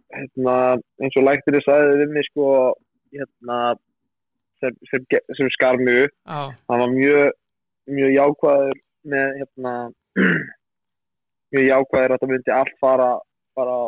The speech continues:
Speaker 1: ótrúlega vel og þessi aðgerð sem ég fer í, hún á að, hún á sem sagt að hindra það að það sé mun að bara na-, nánast, ég ætla ekki að segja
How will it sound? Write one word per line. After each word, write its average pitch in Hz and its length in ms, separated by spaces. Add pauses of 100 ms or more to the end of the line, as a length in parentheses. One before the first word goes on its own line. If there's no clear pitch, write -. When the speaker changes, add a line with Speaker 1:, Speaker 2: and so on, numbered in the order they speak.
(140)
Speaker 1:
ótrúlega 135 480
vel 131 300 (140)
og 123 500
þessi 127 240
aðgerð 131 320
sem 135 100
ég 131 120
fer 135 180
í, 131 80 (120)
hún 131 200
á 120 100
að, 127 360 (380)
hún 123 200
á 120 180
sem 135 220
sagt 127 160
að 123 80
hindra 131 320
það 131 220
að 123 160
það 127 200
sé 123 220 (600)
mun 143 360 (760)
að 120 160
bara 127 200 (360)
na-, 131 240 (840)
nánast, 139 440 (200)
ég - 120
ætla 127 120
ekki 131 100
að 131 60
segja 135 160